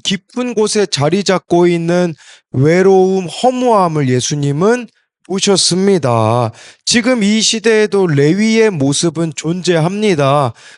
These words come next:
겉으로 보기에는 부족함이 없어 보이는 사람들이 있습니다. 그러나 그 내면에는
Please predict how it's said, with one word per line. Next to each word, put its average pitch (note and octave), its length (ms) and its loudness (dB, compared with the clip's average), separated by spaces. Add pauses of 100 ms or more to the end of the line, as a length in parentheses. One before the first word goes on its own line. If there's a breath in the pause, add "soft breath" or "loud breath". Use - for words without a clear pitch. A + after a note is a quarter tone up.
(120 loud breath)
겉으로 B3 500 0
보기에는 A3 760 0
부족함이 A#3 640 -2
없어 G3+ 380 2
보이는 F#3 400 2
사람들이 F#3 560 0
있습니다. D3 760 0
그러나 F#3+ 680 2
그 G3+ 320 0
내면에는 D#3+ 920 0